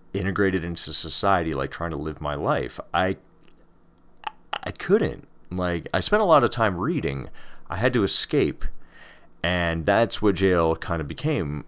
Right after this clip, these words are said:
It was escapism. Like, I was confined. I had you know, I could, <laughs> I had to do the same thing day in and day out. It was gonna be read, write, or sleep, so I did a lot of reading.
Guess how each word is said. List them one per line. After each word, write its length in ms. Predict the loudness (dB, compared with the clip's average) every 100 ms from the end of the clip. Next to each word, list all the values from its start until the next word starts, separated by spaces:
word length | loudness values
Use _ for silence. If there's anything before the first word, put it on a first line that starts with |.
| -10 -6
It 120 | -4
was 320 | -4 -4 -4 -6
escapism. 800 | -4 0 0 0 -4 -6 -10 -8
Like, 360 | -4 -4 -6 -12 -4
I 140 | -2
was 240 | 0 -2 -4
confined. 640 | -8 0 2 4 2 -4 -10 -20 -20 -14 -4
I 160 | -2 -2
had 460 | -2 -2 -2 -4 -10 -20 -20 -20 _ _ -10
you 100 | -6
know, 320 | -4 -6 -8 -14 -14 -14 -10
I 120 | -8 -8
could, 320 | -8 -8 0
<laughs> 120 | 4
I 60 | 4
had 220 | 4 -4
to 60 |
do 60 | -6
the 100 | -4
same 220 | -2 -2
thing 180 | -4 -6
day 360 | -4 -2 -2 -2
in 100 | -4
and 140 | -6
day 240 | -4 -2
out. 260 | 2 0 0
It 40 |
was 140 | -6 -8
gonna 160 | -8
be 80 | -6
read, 240 | -6 -4 -4
write, 180 | -4
or 60 | -6
sleep, 280 | -6 -8 -6
so 120 | -4
I 100 | -4
did 160 | -4 -10
a 200 | -10 -4
lot 440 | 4 6 8 6
of 60 | 4
reading. 480 | 4 2 0 -2